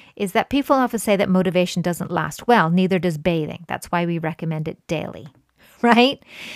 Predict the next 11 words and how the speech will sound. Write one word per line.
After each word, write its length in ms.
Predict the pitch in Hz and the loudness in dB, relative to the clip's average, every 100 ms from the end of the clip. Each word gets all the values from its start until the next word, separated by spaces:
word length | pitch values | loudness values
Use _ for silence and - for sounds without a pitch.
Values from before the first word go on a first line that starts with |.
| - | -18
So 180 | - 233 | 0 4
you 220 | 226 214 | 4 4
need 420 | 226 226 247 262 247 | 4 4 2 -2 -6
to 100 | 254 | -4
be 100 | 262 | -6
doing 480 | - 202 190 185 - | 0 0 2 0 -2
mindset 560 | 180 180 180 175 - - | -2 0 0 -2 -6 -6
work 240 | 175 165 - | -6 -6 -6
on 120 | 170 | -6
a 100 | 165 | -6
daily 580 | - 175 170 170 170 | -4 -4 -2 -2 -6